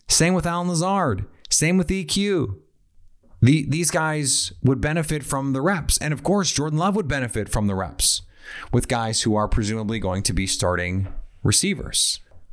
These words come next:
I just don't want us to overreact to these moments. They don't, they don't mean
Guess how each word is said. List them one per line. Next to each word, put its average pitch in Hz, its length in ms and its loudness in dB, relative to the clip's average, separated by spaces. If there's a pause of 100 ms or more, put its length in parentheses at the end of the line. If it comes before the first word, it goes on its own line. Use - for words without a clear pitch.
(380)
I 120 140 2
just 139 400 0
don't 135 240 -2
want 127 240 0
us 117 220 0
to 135 100 -4 (120)
overreact 113 1080 -2 (640)
to 117 120 4
these 101 300 0
moments. 87 640 0 (1700)
They 101 240 2
don't, 277 420 0
they 127 120 2
don't 139 280 -4
mean 123 560 -2